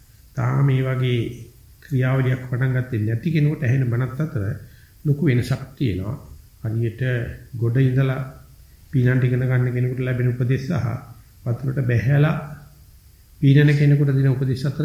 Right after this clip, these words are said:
ලොකු වෙනසක් තියෙනවා. වතුරේ බැහැලා ඉන්න කෙනාට තේරෙනවා, අ, දිවැල කපාගෙන යන්න ඕනේ. ගොඩ ඉන්න කෙනාට එහෙම අභියෝගයක් නැහැ.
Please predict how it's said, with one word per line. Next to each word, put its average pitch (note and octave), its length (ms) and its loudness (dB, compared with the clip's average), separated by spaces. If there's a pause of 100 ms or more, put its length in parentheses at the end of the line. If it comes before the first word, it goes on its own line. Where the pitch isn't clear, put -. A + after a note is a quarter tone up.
(160)
ලොකු D#3 220 -2
වෙනසක් A#2 380 -4
තියෙනවා. G2 280 -12 (580)
වතුරේ A#2 300 -4
බැහැලා C3 300 4
ඉන්න D3 240 2
කෙනාට D3+ 360 -2
තේරෙනවා, B2 480 0 (720)
අ, A2 80 -8 (480)
දිවැල C3 340 0
කපාගෙන C3+ 420 0
යන්න B2 240 0
ඕනේ. F#2 240 -8 (280)
ගොඩ B2 200 -2
ඉන්න D3 300 6
කෙනාට C#3+ 380 0 (600)
එහෙම C3 220 2
අභියෝගයක් B2+ 600 0
නැහැ. C3 260 0